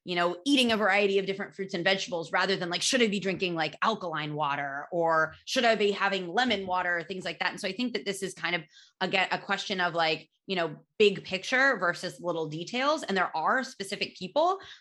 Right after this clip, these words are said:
that if you, you know, say you're training for a triathlon, you're, or you're a, you're a very high level, or, um, or you have a very,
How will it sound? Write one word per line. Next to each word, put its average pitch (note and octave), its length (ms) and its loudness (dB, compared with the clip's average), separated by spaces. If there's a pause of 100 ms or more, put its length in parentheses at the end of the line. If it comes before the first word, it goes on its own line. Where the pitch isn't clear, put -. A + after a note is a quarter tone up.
(140)
that F#3 320 2 (400)
if G#3+ 180 -2
you, A3+ 160 -2
you A3 80 2
know, G3+ 80 2
say - 160 -4
you're D4 160 -4
training A3+ 340 0
for G3 300 0
a F#3+ 100 -2
triathlon, E3 640 -4
you're, D#3+ 140 -4
or F3+ 80 0
you're F3 240 2
a, E3+ 160 0
you're F#3 200 0
a F3 40 -4
very F3+ 200 2
high F3+ 380 -2
level, E3 600 0 (240)
or, F#3 280 4
um, E3 400 4
or G#3 40 0
you G#3+ 120 2
have A3+ 160 0
a A3 40 0
very, G#3+ 380 0